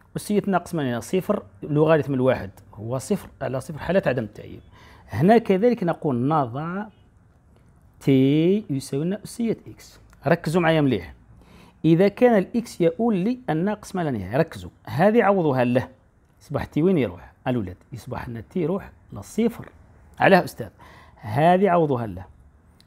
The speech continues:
أسية ناقص ما لا نهاية هي صفر، يعني تي يصبح ي-، صفر. تصبح لنا واش؟ تصبح لنا ليميت. هذه نعوضوها بتي، تصبح لي آلان تي زائد واحد على تي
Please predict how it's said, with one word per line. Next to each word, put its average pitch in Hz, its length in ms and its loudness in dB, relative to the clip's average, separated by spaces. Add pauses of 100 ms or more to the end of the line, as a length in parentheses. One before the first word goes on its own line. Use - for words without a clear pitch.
(260)
أسية 240 560 0 (300)
ناقص 147 320 -2
ما 127 80 -2
لا 113 80 -4
نهاية 98 320 -12 (180)
هي 127 240 -4
صفر، 107 240 -12
يعني 123 240 -4
تي 196 240 -2
يصبح 180 300 -8
ي-، 165 120 -4 (260)
صفر. - 320 -18 (100)
تصبح 151 240 0
لنا 151 140 6
واش؟ 220 300 4 (440)
تصبح - 280 -4
لنا 117 120 0
ليميت. 117 480 -6 (1400)
هذه 165 260 6
نعوضوها 180 320 4
بتي، 131 280 -2 (100)
تصبح 139 200 -8
لي 123 160 -2 (100)
آلان 123 480 0 (800)
تي 127 300 2 (140)
زائد 101 360 -10
واحد 160 300 -4 (320)
على 117 460 -6
تي 254 300 6